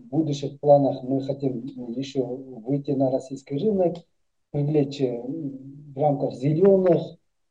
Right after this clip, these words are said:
э, проектов, э, либо на инфраструктурные проекты. Э, поэтому в наших планах есть, чтобы выйти на российский рынок в достаточно хороших объёмах.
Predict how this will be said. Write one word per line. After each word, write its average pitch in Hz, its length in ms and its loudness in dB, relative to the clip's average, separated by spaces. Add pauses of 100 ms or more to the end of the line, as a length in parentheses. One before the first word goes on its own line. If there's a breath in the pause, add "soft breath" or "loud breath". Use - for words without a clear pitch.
э, - 840 0 (180)
проектов, 151 760 4 (440)
э, 113 220 -2 (720)
либо 143 540 4
на 131 420 4 (120)
инфраструктурные 175 920 2
проекты. 147 760 6 (400)
Э, 117 280 0 (320)
поэтому 170 720 6 (260)
в 143 460 -6
наших 156 420 2
планах 170 400 2 (680)
есть, 139 480 0
чтобы - 420 -8
выйти 156 600 0 (260)
на 131 220 4
российский 135 420 -2
рынок 160 380 0
в 107 160 -14
достаточно 135 480 -2
хороших 127 380 -6
объёмах. 101 460 -8